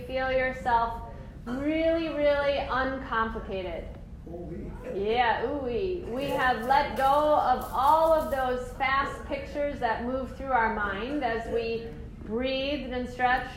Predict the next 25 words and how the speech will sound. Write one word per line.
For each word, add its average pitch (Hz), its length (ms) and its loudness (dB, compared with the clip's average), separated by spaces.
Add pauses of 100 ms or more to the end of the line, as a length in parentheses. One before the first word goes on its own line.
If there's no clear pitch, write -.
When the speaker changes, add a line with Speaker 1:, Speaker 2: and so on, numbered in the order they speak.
(260)
Speaker 1:
We 240 140 -2
worked 247 340 2
our 233 200 2
body, 262 420 2
our 240 200 -2
mind, 233 300 -2
and 220 140 -2
our 202 160 0
heart. - 520 -2 (760)
So 247 120 2
it's 262 220 2
really 285 520 0
mind 277 520 0
training 214 560 -6 (560)
to 233 80 -6
calm 262 640 2
down 254 400 2
all 269 480 6
those 277 300 0
different 262 340 -6
channels 240 500 -2
in 233 80 -2
our 208 140 -2
head, 220 540 -4 (680)
uh, 202 480 2